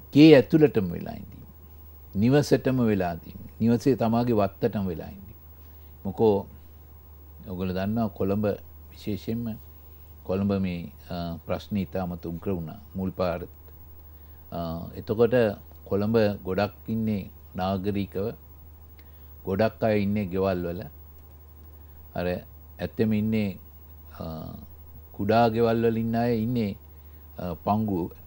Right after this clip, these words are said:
පේරුවට ක-, නැත්තම් ෂිෆ්ට් එකට. සමහරක් අව-, අය වල ඉන්නවා, සමහරක් අය රෑ ඉන්නවා. ඒක අපි දකිනවා. පාරේ සෙල්ලම් කරනවා, පා-, අ, කට්ටියක් නිදාගෙන ඉන්නකොට. එතකොට සම්-, ගොඩක් අයගේ ගෙවල් පොඩි.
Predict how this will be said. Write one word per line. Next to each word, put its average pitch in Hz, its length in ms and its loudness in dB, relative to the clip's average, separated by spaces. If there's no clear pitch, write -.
පේරුවට 85 480 -2
ක-, 85 180 -10
නැත්තම් 82 360 -10
ෂිෆ්ට් - 360 -4
එකට. - 280 -6
සමහරක් 98 540 0
අව-, 95 280 -2
අය 92 220 0
වල 92 200 -2
ඉන්නවා, 104 300 -2
සමහරක් 92 500 -6
අය 95 180 -2
රෑ 85 280 -4
ඉන්නවා. 80 360 -12
ඒක 95 160 -2
අපි 101 200 -2
දකිනවා. 92 540 -4
පාරේ 95 280 2
සෙල්ලම් 92 420 -4
කරනවා, 90 380 -6
පා-, 85 320 -4
අ, 87 100 -8
කට්ටියක් - 580 -6
නිදාගෙන 87 460 -4
ඉන්නකොට. 80 420 -12
එතකොට 113 380 2
සම්-, - 320 -6
ගොඩක් 110 360 2
අයගේ 123 260 4
ගෙවල් 107 280 4
පොඩි. 98 380 -2